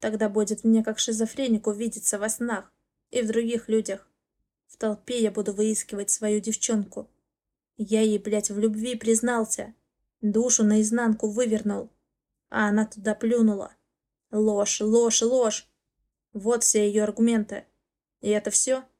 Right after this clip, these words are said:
Началось со лжи? А как все вообще началось? Она не хочет вспомнить. Я просто был ее фальшивым парнем. Хотя уже тогда любил.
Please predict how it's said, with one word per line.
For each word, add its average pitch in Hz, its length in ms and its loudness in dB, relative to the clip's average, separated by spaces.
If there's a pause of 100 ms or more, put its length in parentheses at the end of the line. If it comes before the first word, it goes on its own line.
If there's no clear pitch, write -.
(340)
Началось 226 460 2
со 220 160 2
лжи? 269 320 0 (640)
А 202 140 -2
как 277 220 -2
все - 180 -2
вообще 269 380 2
началось? 208 580 -2 (180)
Она 240 220 0
не 220 100 6
хочет 254 360 -2
вспомнить. - 680 -2 (960)
Я 214 160 0
просто 269 320 -2
был 208 160 0
ее 208 120 2
фальшивым 233 520 0
парнем. 214 440 -2 (540)
Хотя 214 380 0
уже 208 180 -4
тогда 226 340 -2
любил. 214 440 0